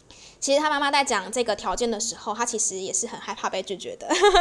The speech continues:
<laughs> 如果有看那个电影的话，但他还是提出了这个需求，那他还是提出了这个，勇敢提出这个要求，因为他知道他儿子值得这个分润。那当然，因为 Nike 他其实也很想要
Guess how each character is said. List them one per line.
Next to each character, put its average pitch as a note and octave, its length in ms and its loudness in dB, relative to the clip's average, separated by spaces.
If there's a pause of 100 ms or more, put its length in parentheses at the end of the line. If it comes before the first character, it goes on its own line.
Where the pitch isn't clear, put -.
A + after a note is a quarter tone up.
(240)
<laughs> - 640 -2
如 C4+ 80 6
果 C#4 60 12
有 A#3+ 80 8
看 A#3 160 0
那 C4 80 0
个 A#3+ 80 2
电 A#3 140 0
影 F#3+ 140 -6
的 - 100 -8
话， F#3+ 260 -4 (240)
但 F4 120 -2
他 F4+ 100 -2
还 D#4+ 140 2
是 C#4+ 160 0
提 A3+ 260 -8
出 A#3+ 160 -2
了 G3 80 2
这 G3+ 100 -4
个 E3+ 280 -6 (100)
需 B3 220 -4
求， B3 340 -4 (100)
那 - 140 -2
他 C#4+ 180 2
还 C#4+ 120 4
是 D4 80 -4
提 B3 120 -6
出 A#3 140 -4
了 G3 80 -2
这 G#3+ 80 -6
个， F#3+ 220 -4 (380)
勇 A3+ 120 2
敢 C#4+ 160 0
提 A3+ 100 0
出 A#3 140 -2
这 A#3 60 -2
个 G#3+ 80 0
要 G3+ 160 -2
求， - 120 -10
因 - 60 -2
为 C#4 80 2
他 C#4 280 0
知 B3 180 -2
道 A#3 160 4
他 A#3 140 -4 (100)
儿 G3+ 120 -4
子 G#3 200 -4
值 F#3+ 320 -8
得 F#3+ 320 -2 (500)
这 A#3+ 140 0
个 F3 100 -4
分 D3+ 160 -6
润。 E3 340 -10 (1600)
那 G4 80 0
当 F#4+ 140 6
然， C#4 200 2
因 D4+ 100 0
为 D#4+ 100 2
Nike C4 340 0
他 A#3 120 -2
其 A#3 160 -2
实 G3 180 -2
也 G3 280 -2
很 G3+ 220 -4
想 G3+ 260 -2
要 G#3 300 2